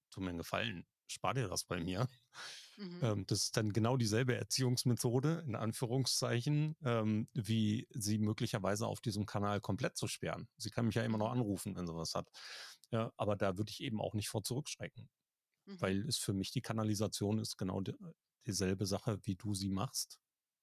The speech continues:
Speaker 1: Ja, also wenn ich zu viel davon kriege, wenn ich irgendwelchen Gruppen zugefügt werde in WhatsApp, ähm, guck ich mir das einmal ganz kurz an, ob das einen Mehrwert für mich hat. Ansonsten entfolge ich
Speaker 2: Mhm.
Speaker 1: denen.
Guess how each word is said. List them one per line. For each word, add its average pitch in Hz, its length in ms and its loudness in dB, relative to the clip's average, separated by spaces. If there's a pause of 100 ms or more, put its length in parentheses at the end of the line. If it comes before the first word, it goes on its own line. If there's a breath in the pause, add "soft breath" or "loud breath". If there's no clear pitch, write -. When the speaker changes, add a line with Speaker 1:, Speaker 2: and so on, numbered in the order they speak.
Speaker 1:
Ja, 110 220 -6 (160)
also 98 540 -6
wenn 95 160 -2
ich - 100 -8
zu - 120 -10
viel - 180 -6
davon 95 260 -4
kriege, 107 420 -2
wenn 101 280 -2
ich 101 340 -8
irgendwelchen 101 520 -2
Gruppen 110 320 -2
zugefügt 107 540 -4
werde 107 560 0 (460 loud breath)
in 104 180 2
WhatsApp, 107 480 -2 (140)
ähm, 95 420 -2 (200)
guck - 200 -14
ich - 80 -8
mir 110 80 0
das 95 160 -2
einmal 107 360 -2
ganz 101 220 -6
kurz - 260 -4
an, 113 200 0
ob - 120 -6
das - 180 -4
einen 98 80 0
Mehrwert 104 300 -2
für - 120 -12
mich 95 200 -8
hat. - 160 -4
Ansonsten 95 480 -6
entfolge 104 440 -4
ich 101 120 -6
Speaker 2:
Mhm. - 20 -18
Speaker 1:
denen. 131 320 0